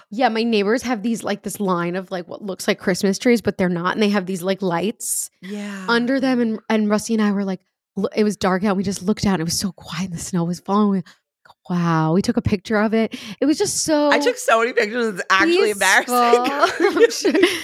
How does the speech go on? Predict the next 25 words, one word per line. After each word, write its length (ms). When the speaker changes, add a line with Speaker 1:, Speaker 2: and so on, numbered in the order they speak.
Speaker 2:
I 100
literally 400
Speaker 1:
But 0
Speaker 2:
photographed 580
every 300
tree. 380
I'm 100
like, 220
"I 200
can't 200
miss 240
this. 480
I 220
have 60
to 180
remember 380
it 100
forever." 120
It's 140
so 80
Speaker 1:
Yeah. 60
Speaker 2:
pretty. 760
I, 100
I 120
wonder 340